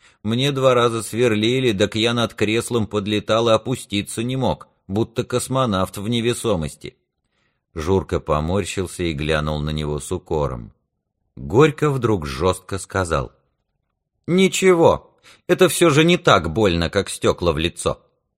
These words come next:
«Перестань», хотел крикнуть Журка, и не крикнул.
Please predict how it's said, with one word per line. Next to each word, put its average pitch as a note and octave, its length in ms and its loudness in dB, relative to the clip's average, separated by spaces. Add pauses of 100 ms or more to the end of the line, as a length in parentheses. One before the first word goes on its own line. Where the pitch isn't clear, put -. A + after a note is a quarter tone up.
(440)
«Перестань», F2+ 720 -2
хотел F2 360 -4
крикнуть F2 440 -2
Журка, D#2+ 560 -2 (420)
и C3+ 80 -2
не B2+ 160 2
крикнул. - 560 -10